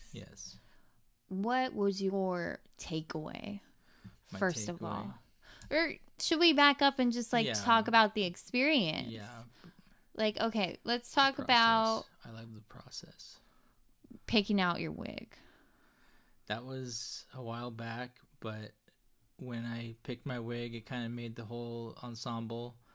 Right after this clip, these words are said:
Speaker 1: and <laughs> the ensemble of a scarf and a, <laughs> and a,
Speaker 2: Yeah.
Speaker 1: a, and a wig. And, uh,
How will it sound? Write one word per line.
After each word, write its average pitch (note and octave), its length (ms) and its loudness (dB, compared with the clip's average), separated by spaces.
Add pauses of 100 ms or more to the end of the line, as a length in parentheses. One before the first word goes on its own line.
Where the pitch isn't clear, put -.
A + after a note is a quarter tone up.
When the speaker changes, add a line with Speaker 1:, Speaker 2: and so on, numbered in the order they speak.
(400)
Speaker 1:
and A2 560 -4 (220)
<laughs> - 200 -10
the A#2+ 180 -4
ensemble G#2+ 560 -6
of G#2+ 100 -8
a A2 80 -6
scarf G#2+ 480 -6
and A#2 100 -6
a, G#2 160 -8 (160)
<laughs> D3+ 680 -4
and - 180 -8
a, G2+ 360 -8 (360)
Speaker 2:
Yeah. G#3 300 -4 (340)
Speaker 1:
a, - 40 -18
and A#2+ 260 -10
a A#2 60 -10
wig. A#2 420 -12 (100)
And, A#2 320 -8
uh, G#2+ 280 -12